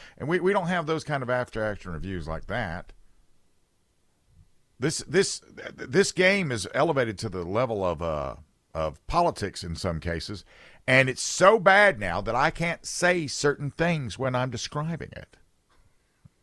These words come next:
<laughs> And what, what tickles me most about this is we call the sport football, and, um,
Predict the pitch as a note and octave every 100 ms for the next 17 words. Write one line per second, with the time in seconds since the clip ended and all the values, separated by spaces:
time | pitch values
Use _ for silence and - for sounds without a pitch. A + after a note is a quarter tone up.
0 | - G2+ _ - - _ - - _ -
1 | - - - - - B2+ A#2+ C3 - -
2 | - A2+ - E3 C3+ F2+ F#2 F2 F#2 -
3 | C#2+ E2+ - C2+ - - D2 F#2+ - A#2
4 | G2+ D2 _ _ D#2 - B2+ G#2 - -
5 | A2 G#2 G1+ - - _ _ _ _ _
6 | - F#2+ F#2 F2+ F2 E2+ E2